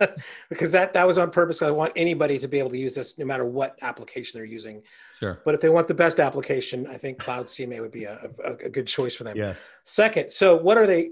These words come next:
Speaker 1: so first thing is, is what you, what you, uh, um, your first thing that you talked about, which is, like, they can go to the M L S. I love that question when I'm at, like, a trade show. They says, "Well,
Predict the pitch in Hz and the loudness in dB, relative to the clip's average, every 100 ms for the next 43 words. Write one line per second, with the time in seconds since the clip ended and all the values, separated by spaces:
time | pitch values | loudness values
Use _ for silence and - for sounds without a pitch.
0 | - - 190 190 285 - 214 180 160 147 | -8 -4 -2 2 4 6 4 4 2 0
1 | 160 - 165 165 - 151 - 156 131 123 | -4 -4 -8 -8 -8 -10 -8 -6 -6 -6
2 | 113 110 _ _ _ _ - _ - 120 | -8 -10 _ _ _ _ -20 _ -16 -12
3 | 113 135 123 165 147 143 127 110 - 110 | -12 -12 -4 -2 -2 -4 -8 -8 -10 -10
4 | - 107 135 127 135 120 113 - - 165 | -10 -12 -8 -8 -6 -6 -6 -10 -8 -4
5 | 143 151 139 127 117 107 - - - _ | 0 0 0 0 -2 -6 -12 -14 -16 _
6 | - _ 170 185 180 214 202 175 170 - | -20 _ 2 4 6 8 6 4 2 2
7 | 165 - 156 151 147 147 147 127 - 147 | 0 0 -4 -2 -2 -2 -6 -8 -6 -4
8 | 143 147 135 131 143 - 277 262 233 | -2 -4 -4 -6 -6 0 4 4 4